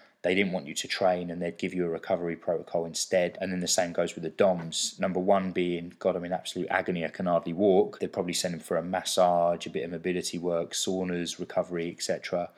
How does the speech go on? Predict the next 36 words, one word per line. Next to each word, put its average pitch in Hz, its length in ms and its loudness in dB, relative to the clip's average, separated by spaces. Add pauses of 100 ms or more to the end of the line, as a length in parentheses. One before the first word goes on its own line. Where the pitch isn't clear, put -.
(140)
If - 100 -6
it 82 80 0
was 87 460 -2
five 101 680 4
and 92 160 0
they 90 60 0
actually - 300 0
felt 85 220 0
really, 90 180 0
really 82 180 -4
good, 104 380 4
then - 180 -4
obviously - 240 -6
they'd 87 220 -4
let 82 80 0
them 87 140 -6
take - 280 -2
part 90 200 2
in 87 60 -4
the 85 60 -4
training 92 300 0
session - 320 -4
with 82 100 -6
the - 20 -6
team. 95 200 -2 (420)
And 101 160 4
it's 110 160 -2
really 135 200 6
important 98 440 6
that 95 100 4
we 101 80 0
take 98 280 4
those 101 240 6
things 92 240 -2
into 92 200 -2
consideration, 92 1000 2